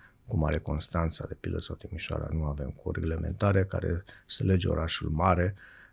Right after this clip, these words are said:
care focalizează și determină modul de viață a celor din preajmă până la cincizeci de kilometri distanță, dacă vrei. Bun, asta este, asta este o urgență din punctul meu de vedere.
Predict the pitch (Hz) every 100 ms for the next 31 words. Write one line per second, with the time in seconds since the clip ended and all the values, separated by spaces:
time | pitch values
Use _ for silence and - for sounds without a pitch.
0 | _ - - - 95 95 87 85 101 117
1 | 107 92 90 98 - 92 87 82 78 -
2 | 120 104 95 85 92 95 90 98 101 90
3 | 80 80 87 90 - 87 85 87 92 87
4 | 90 82 76 82 80 76 - 82 80 78
5 | 73 80 80 76 80 - 76 76 78 73
6 | 71 - 73 73 65 - - - - -
7 | - - 104 92 78 85 - 98 - -
8 | - 127 101 - 98 - 87 85 82 85
9 | 87 - 73 76 - 78 - 76 73 71
10 | 71 76 73 -